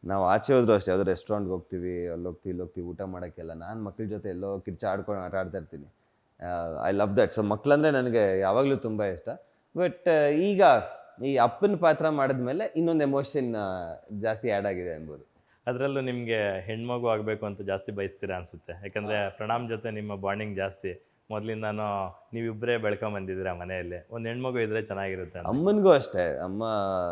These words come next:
Speaker 1: ಮುಂಚೆ ನಮಗೆ ಹುಡುಗಿರ್ ಥರ ಡ್ರೆಸ್ ಹಾಕಿ, ಆ,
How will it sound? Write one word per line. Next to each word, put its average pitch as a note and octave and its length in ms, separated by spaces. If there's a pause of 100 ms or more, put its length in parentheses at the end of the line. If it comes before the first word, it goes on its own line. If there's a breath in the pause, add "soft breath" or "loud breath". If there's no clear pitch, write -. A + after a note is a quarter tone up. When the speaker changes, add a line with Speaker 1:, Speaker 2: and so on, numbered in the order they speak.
(280)
Speaker 1:
ಮುಂಚೆ F#2+ 420
ನಮಗೆ G2+ 680 (440 soft breath)
ಹುಡುಗಿರ್ B2 380
ಥರ A2+ 120
ಡ್ರೆಸ್ G2 340
ಹಾಕಿ, G2 720
ಆ, E2 460